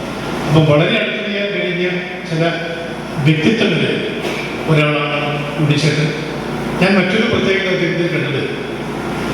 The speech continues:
സംവിധായകനെ അനുസരിക്കുന്ന ഒരു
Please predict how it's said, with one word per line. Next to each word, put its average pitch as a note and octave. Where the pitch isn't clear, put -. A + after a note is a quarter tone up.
സംവിധായകനെ C4+
അനുസരിക്കുന്ന E3+
ഒരു D3